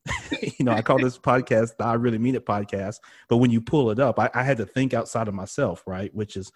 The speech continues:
you guys know, it's, it's difficult to be critical of your own work. But, um, I said, "You know, well, what do I really mean?" Right? And if I pull this pod-, if I see this podcast, do I know what this guy is talking about?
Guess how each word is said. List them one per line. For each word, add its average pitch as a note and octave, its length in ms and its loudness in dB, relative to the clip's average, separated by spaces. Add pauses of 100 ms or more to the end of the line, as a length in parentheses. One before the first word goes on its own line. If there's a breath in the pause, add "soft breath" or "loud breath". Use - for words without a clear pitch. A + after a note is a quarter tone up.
(480 loud breath)
you A#2+ 100 0
guys A2 240 2
know, G#2+ 220 0
it's, F2+ 140 -10
it's G#2 120 -8
difficult A2 420 -4
to F#2 60 -6
be F#2+ 100 -6
critical G2+ 420 -4
of F2 80 -10
your G2 100 -6
own F#2+ 140 -4
work. G2 400 -4 (500)
But, G2+ 300 -4
um, F#2+ 280 -4 (320 loud breath)
I G2 60 0
said, G#2+ 200 -6
"You B2+ 60 -4
know, A#2 60 -4
well, B2+ 200 -4
what G3 300 -4
do A3 120 2
I F3 60 4
really C#3+ 340 2
mean?" B2 420 -2 (220)
Right? A2+ 260 0
And A#2 140 0
if B2 140 0
I C3+ 60 2
pull A3 260 0
this C#3 160 -2
pod-, C3 300 -4
if C3 100 -2
I B2 80 2
see G3 160 -6
this D#3+ 160 -2
podcast, A2+ 460 -6
do B2+ 120 -2
I C3 100 -2
know A#2+ 200 -2
what A2+ 120 -4
this G2+ 160 -12
guy G2+ 220 -8
is G2+ 100 -12
talking A2+ 320 -6
about? - 320 -16